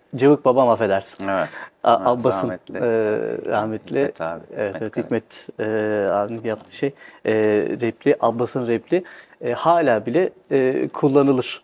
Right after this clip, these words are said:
Speaker 2: Evet.
Speaker 1: E, yani diğerleri pek çok fazla vatandaşa cart curt yok belki, e, hani olabilir ama, e, "Cıvık babam affedersin."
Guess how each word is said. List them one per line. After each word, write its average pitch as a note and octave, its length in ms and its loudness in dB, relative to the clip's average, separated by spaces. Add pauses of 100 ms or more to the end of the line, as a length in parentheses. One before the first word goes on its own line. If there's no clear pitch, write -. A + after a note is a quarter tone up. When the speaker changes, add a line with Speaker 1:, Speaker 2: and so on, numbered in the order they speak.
(120)
Speaker 2:
Evet. G2 320 -8 (120)
Speaker 1:
E, G1+ 220 -6 (120)
yani A2+ 300 -2
diğerleri A#2+ 360 2
pek A#2 200 -4
çok A#2+ 160 -2
fazla A#2+ 200 4
vatandaşa C3+ 440 2
cart B2+ 220 2
curt - 180 -4
yok B2+ 180 4
belki, C3+ 440 2 (260)
e, G#2+ 420 2
hani G#2+ 300 -2
olabilir A#2+ 440 0
ama, F#3 220 0 (540)
e, A2+ 400 0
"Cıvık C3+ 340 0
babam B2 240 4
affedersin." A2+ 560 -2